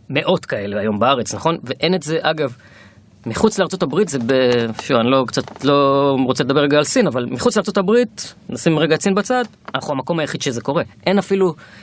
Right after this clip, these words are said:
מד-, אין מדינה או עיר באירופה שזה נראה כמו שזה נראה פה. בסדר? שיש את מייקרוסופט וגוגל ועליבאבא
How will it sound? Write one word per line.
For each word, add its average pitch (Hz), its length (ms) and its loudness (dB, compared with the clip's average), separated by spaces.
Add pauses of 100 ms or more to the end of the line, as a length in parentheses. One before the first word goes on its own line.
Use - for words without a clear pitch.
(280)
מד-, 120 380 -2
אין 151 180 0
מדינה 143 400 2
או 143 100 0
עיר 160 180 0
באירופה 135 400 0
שזה 107 220 -2
נראה 117 220 2
כמו 120 180 -4
שזה 101 240 -6
נראה 101 220 -4
פה. - 180 -8 (280)
בסדר? 120 260 0
שיש 113 580 -2
את 107 140 -4
מייקרוסופט 113 480 0
וגוגל 117 480 0
ועליבאבא 127 720 0